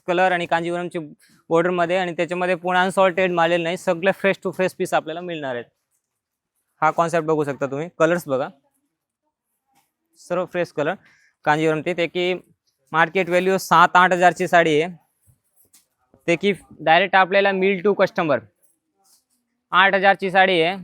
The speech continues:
पॅटर्न बघू शकता, पल्लू बघू शकता,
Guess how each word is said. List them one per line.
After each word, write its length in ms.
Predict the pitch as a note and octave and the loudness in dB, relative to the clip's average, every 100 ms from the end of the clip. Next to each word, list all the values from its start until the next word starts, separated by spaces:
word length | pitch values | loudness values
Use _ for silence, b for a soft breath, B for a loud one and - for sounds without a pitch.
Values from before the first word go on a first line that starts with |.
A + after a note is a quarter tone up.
| - _ _ _ _ _ _ | -20 _ _ _ _ _ _
पॅटर्न 280 | D#3+ E3 G3 | 0 0 2
बघू 180 | G3 G3 | 2 2
शकता, 300 | F3+ - G3 | 0 4 4
पल्लू 320 | F#3+ F#3 G3 | 4 2 4
बघू 220 | F#3+ F#3 | 4 0
शकता, 340 | F3 D3 F3 | -2 -2 -4